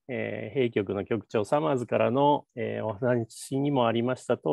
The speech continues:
り、一月二十二日より、えー、日本からは隔離なしで、えー、入国、入境できるようになっております。また、えー、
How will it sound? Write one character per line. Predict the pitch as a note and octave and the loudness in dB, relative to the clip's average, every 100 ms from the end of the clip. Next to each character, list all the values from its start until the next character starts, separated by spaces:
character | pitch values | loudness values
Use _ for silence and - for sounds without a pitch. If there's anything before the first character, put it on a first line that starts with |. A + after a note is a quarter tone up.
| C#3+ | 2
り、 | A#2+ | 0
一 | C#3 F#3+ | 0 2
月 | F#3 F3+ | 2 2
二 | D3 D3+ | -2 0
十 | E3 D3+ | 0 0
二 | C3+ D#3+ | 0 0
日 | D#3 - | -4 0
よ | A2+ | 0
り、 | G2 F#2 _ - - _ - | 0 -4 _ -20 -20 _ -4
え | A#2 | 0
ー、 | |
日 | A#2 | 2
本 | B2+ F#3+ | 2 2
か | F#3 B2 | 4 4
ら | |
は | G2+ A2+ | 4 2
隔 | - G#2 B2+ | -4 -4 -2
離 | B2+ | 0
な | C#3 | 0
し | D#3 A#2 | -2 -4
で、 | F#2 - _ _ _ _ | -8 -10 _ _ _ _
え | - A2 | -2 0
ー、 | G#2 | 2
入 | A2 A#2 | 2 2
国、 | A2+ G#2 - G2 - | 2 0 0 -2 0
入 | A#2+ A#2 | 0 0
境 | - A2+ G#2+ | 2 2 2
で | A2 | -2
き | - | -4
る | A2+ | -2
よ | A#2 A#2 | -2 -2
う | |
に | B2 D3+ | -2 0
な | G2+ | -2
っ | - _ | -4 _
て | C3+ B2+ - | 0 0 -2
お | A2 | -4
り | G#2 | -4
ま | G2+ A2+ | -2 -4
す。 | - | -2
ま | C3 | -2
た、 | - C3+ - _ - - - _ | 4 2 2 _ -20 -20 -20 _
え | C#3 C3 B2+ A#2+ A#2 A2+ | 2 2 4 2 0 -4
ー、 | _ | _